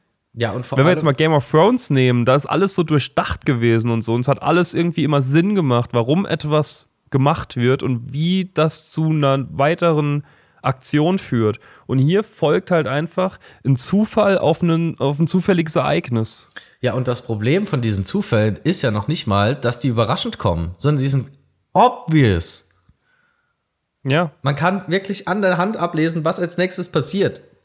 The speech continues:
Speaker 1: In jeder Szene weiß man schon direkt, wie's lang geht oder wie, wie der Hase laufen könnte. Und da, da fehlt mir einfach komplett die Überraschung oder generell irgendwie eine Spannung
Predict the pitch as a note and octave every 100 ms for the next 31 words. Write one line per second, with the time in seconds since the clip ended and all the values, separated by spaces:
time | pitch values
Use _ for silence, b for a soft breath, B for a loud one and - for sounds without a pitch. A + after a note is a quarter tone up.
0 | _ _ _ _ _ - E3 D3 E3+ G#3
1 | F#3+ - F3 F#3 C3 C3+ F3+ - F3 -
2 | D3+ D3+ C#3+ D3 F3+ - _ _ _ _
3 | _ _ _ _ _ _ _ C#3 B2+ G3
4 | - E3 F#3 D3 A#2+ C3 C3+ C3+ F3 F3
5 | E3+ E3 F3 E3+ D#3+ F#3 F3+ - F#2+ F2
6 | F2 - _ B B B B C#3+ C#3+ A2+
7 | G#2+ C#3+ C#3+ G#2+ A#2 A#2 - G#2 - A#2
8 | A#2+ - - C3 C3 C#3 D#3 - C3+ F2
9 | F#2+ G2+ F#2 G2 A2 A2 A#2 B2 D3 F#3+
10 | D#3+ C#3+ D3 D3 C3+ B2 - D3+ C#3 E2